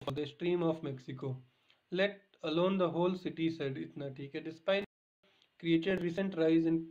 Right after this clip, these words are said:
popularity, almost all eighteen species of axolotls in Mexico remains critically endangered। तो यहाँ पे सिया, ठीक है, threat-, threatened by encroaching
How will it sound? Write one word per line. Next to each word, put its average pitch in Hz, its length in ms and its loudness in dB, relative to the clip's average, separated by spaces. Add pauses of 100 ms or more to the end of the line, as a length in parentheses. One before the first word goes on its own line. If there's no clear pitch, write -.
popularity, 151 960 -2 (160)
almost 165 520 -2 (320)
all 180 180 2 (140)
eighteen 190 300 -4
species 165 380 -6
of 165 140 2
axolotls - 1160 -4
in 151 180 -6
Mexico 147 480 -4 (420)
remains 175 380 2 (160)
critically 180 540 -2
endangered। 135 580 -4 (460)
तो 160 60 -6
यहाँ 156 320 0 (100)
पे 190 80 -2
सिया, 160 340 -2 (600)
ठीक 165 180 0
है, 185 100 0 (880)
threat-, 175 300 2 (420)
threatened 185 400 0
by 165 140 6 (1040)
encroaching 175 880 0